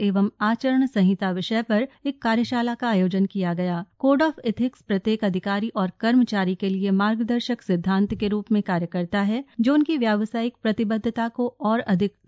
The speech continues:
सशक्त बनाता है। कार्यशाला के उद्घाटन सत्र में वरिष्ठ उप महालेखाकार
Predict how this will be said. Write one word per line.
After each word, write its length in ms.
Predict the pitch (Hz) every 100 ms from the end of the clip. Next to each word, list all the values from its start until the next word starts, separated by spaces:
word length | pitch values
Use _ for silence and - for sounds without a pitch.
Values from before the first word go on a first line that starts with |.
| 220
सशक्त 380 | 208 214 _
बनाता 400 | 180 180 175 170
है। 300 | 180 175 180 - _ -
कार्यशाला 480 | 254 285 294 269
के 160 | 285 302
उद्घाटन 560 | 247 180 202 214 240 247
सत्र 320 | 240 226 240
में 160 | 247
वरिष्ठ 380 | 240 202 202 - -
उप 200 | 262 254
महालेखाकार 800 | 202 190 196 185 190 190 202 208